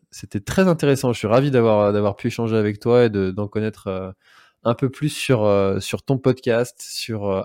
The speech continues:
donc, je le rappelle, À côté de mes pompes. Je mettrai un lien dans la description pour, euh, pour retrouver, euh, euh, très facilement le podcast, mais de toute façon, en tapant À côté de mes pompes sur, euh, sur Google, vous le trouverez, euh,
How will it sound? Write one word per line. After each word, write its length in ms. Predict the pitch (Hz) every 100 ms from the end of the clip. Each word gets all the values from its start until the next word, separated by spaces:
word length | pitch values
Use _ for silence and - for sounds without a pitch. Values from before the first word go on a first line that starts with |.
| 113
donc, 320 | 101 98 95
je 120 | 95
le 60 | 95
rappelle, 380 | 95 - 107 -
À 120 | 98
côté 240 | 101 -
de 40 | 104
mes 140 | 104
pompes. 280 | 98 120 - _ - - _
Je 60 | _
mettrai 220 | 98 -
un 120 | 101 95
lien 160 | 117
dans 120 | 113
la 80 | 98
description 560 | 92 92 - - 104 104
pour, 320 | - 95 87
euh, 260 | 92 87 90
pour 160 | - 82
retrouver, 500 | 95 - 101 104 104
euh, 220 | 92 85 - - - - _ 87
euh, 100 | 85
très 220 | - 135
facilement 440 | - 120 120 113
le 100 | 107
podcast, 420 | 95 95 - 104 -
mais 80 | 85
de 60 | 85
toute 120 | -
façon, 280 | 87 - 95
en 80 | 87
tapant 260 | 82 - -
À 80 | 98
côté 320 | 113 - 107
de 80 | 98
mes 100 | -
pompes 240 | 104 104
sur, 300 | - 95 90
euh, 180 | 85 87
sur 220 | - 90
Google, 300 | 92 92 98
vous 80 | 95
le 60 |
trouverez, 340 | - 90 90
euh, 120 | 87